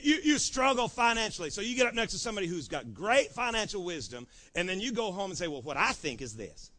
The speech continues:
Well, what you think is what's got you where you are. How are you gonna grow wise? By agreeing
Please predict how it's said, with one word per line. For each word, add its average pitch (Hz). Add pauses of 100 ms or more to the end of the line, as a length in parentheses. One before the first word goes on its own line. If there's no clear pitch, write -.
(440)
Well, 214
what 240
you 294
think 247
is -
what's 226
got 233
you 254
where 240
you 254
are. 415 (2750)
How 220
are 285
you 320
gonna 294
grow 269
wise? 285
By 247
agreeing 262